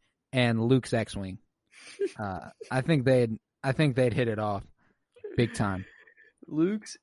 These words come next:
Speaker 2: X-Wing and how
Speaker 1: Terry's car.
Speaker 2: And Terry's car. <laughs> That'd be, uh,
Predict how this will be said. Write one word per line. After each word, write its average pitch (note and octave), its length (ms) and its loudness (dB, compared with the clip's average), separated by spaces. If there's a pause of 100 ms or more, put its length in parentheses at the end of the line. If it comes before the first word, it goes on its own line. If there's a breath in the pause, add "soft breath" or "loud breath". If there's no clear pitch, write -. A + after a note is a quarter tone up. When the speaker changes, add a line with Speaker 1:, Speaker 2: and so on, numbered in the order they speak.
(100)
Speaker 2:
X-Wing F#3 920 -2
and C3 680 -4 (220)
how - 260 -6
Speaker 1:
Terry's B2+ 400 6
car. D#2 360 -2 (140)
Speaker 2:
And A2 260 -8 (760)
Terry's B2 560 -4
car. - 340 -6
<laughs> E4+ 400 0 (1900)
That'd C#3 200 4
be, A#2+ 240 4
uh, G2 180 2